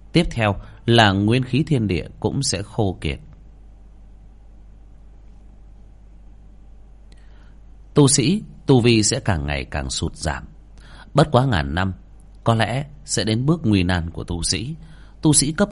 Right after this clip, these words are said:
cao, nếu như không có con đường mới, sẽ bị tụt lùi. Tu sĩ bách kiếp tu vi yếu sẽ dừng lại, thọ nguyên cũng sẽ giảm bớt mà chết.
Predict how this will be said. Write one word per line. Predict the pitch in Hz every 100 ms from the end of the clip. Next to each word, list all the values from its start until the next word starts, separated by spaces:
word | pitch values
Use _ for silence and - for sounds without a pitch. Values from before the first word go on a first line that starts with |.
| -
cao, | 120 110 - -
nếu | 113 120 165
như | 175
không | 127 120
có | -
con | 131 117
đường | 87 71 67
mới, | 85 147 196
sẽ | - -
bị | 127 92
tụt | - 80
lùi. | 78 76 69 64 - - - -
Tu | - 151
sĩ | 156 147
bách | 165 165 -
kiếp | 190 -
tu | 127
vi | 104 101
yếu | - 98 127 170
sẽ | - 113
dừng | 120 92 65
lại, | 71 67 - -
thọ | - 139
nguyên | 95 107 95
cũng | - 104
sẽ | 127
giảm | 117 73 62
bớt | 104 156
mà | 73
chết. | - -